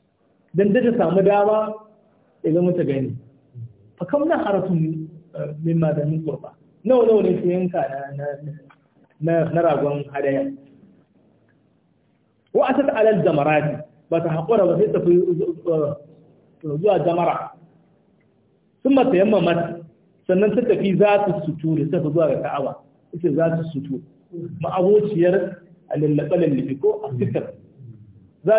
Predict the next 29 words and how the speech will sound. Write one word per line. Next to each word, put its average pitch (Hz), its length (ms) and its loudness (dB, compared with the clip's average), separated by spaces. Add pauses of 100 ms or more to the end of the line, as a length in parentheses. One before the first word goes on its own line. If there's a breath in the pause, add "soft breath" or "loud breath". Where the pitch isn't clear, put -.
su 151 200 -2
sutu, 160 240 -2
ta 233 80 0
tafi 180 120 2
zuwa 208 260 4
ga - 140 -2
har 220 200 0
ɗakin 208 340 -2
Allah 151 320 -2
Ka'aba. - 300 -12 (840)
Wa 156 100 2
rabbatul 180 420 2
arkani, 165 800 -2 (160)
ma'abociyar 180 720 4 (360)
rukunan 147 420 -2
nan. 117 180 -12 (1000)
Ita 220 260 -2
Ka'aba 151 380 -4
ko? 233 180 -6 (200)
Ga 147 140 -2
lulluɓi 185 540 0
ga 156 240 2
kuma 156 420 -4 (540)
filas 170 480 0
ko - 360 0 (120)
rukunai. 143 400 -2 (480)
Wa 139 80 -4
rabbatul 151 360 -2
arkan. 120 360 -10